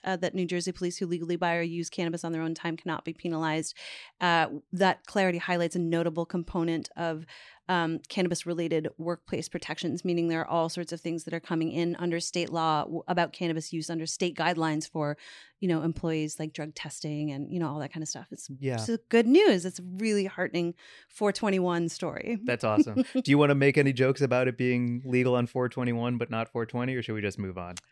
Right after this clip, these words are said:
Speaker 1: If you have one, please th-, throw it out there.
Speaker 2: Okay, mine was gonna be like, "Oh, a typical stoner, a day late,"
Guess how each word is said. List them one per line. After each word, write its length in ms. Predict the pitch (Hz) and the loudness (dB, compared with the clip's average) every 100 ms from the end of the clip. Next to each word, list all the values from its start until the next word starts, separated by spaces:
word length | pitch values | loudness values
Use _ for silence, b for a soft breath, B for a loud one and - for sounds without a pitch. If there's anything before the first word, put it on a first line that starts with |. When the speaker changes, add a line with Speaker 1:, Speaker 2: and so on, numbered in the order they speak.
| 190 | -10
Speaker 1:
If 160 | 175 196 | -6 0
you 140 | 233 | 2
have 160 | 254 285 | 4 4
one, 200 | 339 330 | 6 6
please 300 | 285 277 - | 4 0 -2
th-, 200 | 226 180 180 - | -8 -8 -10 -4
throw 140 | 233 | 0
it 60 | 233 | 2
out 140 | 170 | 2
there. 260 | - 113 202 | 0 -2 2
Speaker 2:
Okay, 400 | 139 120 117 113 127 | 4 6 4 2 2
mine 260 | 123 127 | 4 6
was 140 | 135 117 | 6 4
gonna 180 | 123 113 | 2 2
be 220 | 117 113 | 2 2
like, 240 | 107 107 - | 0 0 6
"Oh, 260 | 131 131 | 8 8
a 40 | 120 | 6
typical 480 | - 131 135 147 | 4 2 4 2
stoner, 540 | 135 - 135 131 120 110 | 2 6 8 8 6 4
a 80 | 107 | 4
day 680 | 120 123 123 127 127 131 | 6 8 8 6 4 4
late," 460 | 127 123 117 107 | 4 6 6 6